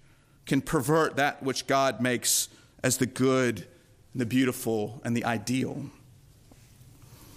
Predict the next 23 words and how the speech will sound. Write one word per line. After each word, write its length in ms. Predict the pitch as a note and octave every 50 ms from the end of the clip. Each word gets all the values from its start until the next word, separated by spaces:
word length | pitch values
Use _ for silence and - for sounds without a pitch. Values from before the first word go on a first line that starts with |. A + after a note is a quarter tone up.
| - - - - - - - - - - - - -
It 80 | C#3
sounds 300 | - A3+ G#3 G#3 F#3+ -
great, 480 | - F#3+ A3 A3 F#3 - - - - - - - - -
right? 280 | A#2+ C3+ C#3+ D#3+ F3 - - - - - - - _ - - - - _ -
Performing 400 | - D3+ C3+ - F#3 F#3 F#3 F3
a 60 | E3 D#3
wedding 460 | D3 E3+ F#3+ F#3+ F3 D#3 D3+ D#3 D3
when 120 | D3 D3
everybody, 420 | D3 D#3 D#3 E3 D#3+ C#3 D#3+ D#3 - - -
it's 160 | C#3+ C3+ -
good 340 | - - D#3 E3 F3 F#3+ F3
and, 100 | C#3 - - - -
and 100 | - B2+
happy 400 | - E3 E3 E3+ E3 F#3 E3+ D#3
and 100 | D3 D3
joyous. 400 | A#2 C#3+ D3 D#3 F3 F3+ F3 -
It 60 | D#3+
all 160 | D#3 F3 F#3+ F#3+
seems 320 | - - G#3 G#3 F3 -
great. 340 | - F3 G3+ A3 G3+ - -
It 100 | C3 B2+
all 200 | D3 E3+ F3 F3
seems 400 | - - F#3+ F#3+ F#3+ F#3 C#3+